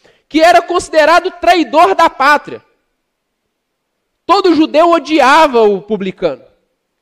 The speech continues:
Nós temos também Tomé, o que duvidou, Simão, o zelote.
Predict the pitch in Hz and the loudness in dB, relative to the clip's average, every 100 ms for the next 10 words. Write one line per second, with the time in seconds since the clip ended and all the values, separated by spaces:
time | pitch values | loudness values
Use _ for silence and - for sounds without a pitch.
0 | _ _ _ 294 320 392 403 - 349 339 | _ _ _ -2 0 -2 -2 -4 -4 -2
1 | 381 - 311 262 294 320 294 254 185 220 | -4 -4 -4 0 0 2 -2 -6 -12 -10
2 | 262 - 247 269 262 - _ _ _ - | -8 0 2 2 -2 -20 _ _ _ -6
3 | 392 392 339 381 370 262 330 269 302 302 | -2 0 2 2 2 0 0 2 2 2
4 | - | -4